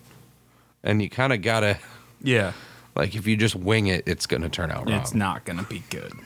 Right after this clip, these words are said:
Speaker 1: So, we got some tips, but it does smell like there's
Speaker 2: Yeah, but you,
Speaker 1: pumpkin.
Speaker 2: I, I feel like, uh, when you, when you mash with the pumpkin, you get more of a pumpkin flavor instead of, like, the artificial, like, pumpkin
Speaker 1: Yeah.
Speaker 2: pie flavor.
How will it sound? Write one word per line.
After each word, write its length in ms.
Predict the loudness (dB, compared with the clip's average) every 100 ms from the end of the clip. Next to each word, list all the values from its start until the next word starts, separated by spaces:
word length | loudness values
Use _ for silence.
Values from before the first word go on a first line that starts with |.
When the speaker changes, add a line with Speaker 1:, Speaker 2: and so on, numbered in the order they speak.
| -18 -10
Speaker 1:
So, 440 | -2 2 4 2 -4 -20 -20 -12 0
we 80 | 2
got 140 | 4
some 140 | 2 0
tips, 560 | 2 2 2 0 -2 -4 -2
but 240 | 2 4
it 40 | 4
does 220 | 2 4
smell 220 | 2 4
like 240 | 2 2
there's 140 | 2 4
Speaker 2:
Yeah, 140 | 4
but 240 | 4 2 2
you, 140 | 2
Speaker 1:
pumpkin. 220 | 2 2
Speaker 2:
I, 80 | 2
I 20 |
feel 200 | 2 2
like, 200 | 2 2
uh, 160 | 2 2
when 160 | 4
you, 220 | 4 2 2
when 160 | 2
you 160 | 2 0
mash 480 | -2 2 4 2 2
with 140 | -2
the 80 | -2
pumpkin, 360 | 0 0 2 2
you 60 |
get 140 | 2 2
more 440 | 2 2 2 0
of 200 | 0 -2
a 60 | -2
pumpkin 400 | -2 -2 2 0
flavor 320 | 2 0 2
instead 300 | 0 0 -2
of, 100 | 0
like, 200 | -2 -2
the 120 | -2
artificial, 600 | 0 0 0 -2 -2 -2 -2
like, 220 | -4 -4
pumpkin 200 | 0 2
Speaker 1:
Yeah. 140 | 2
Speaker 2:
pie 300 | 0 -4 -4
flavor. 420 | -6 -6 -6 -8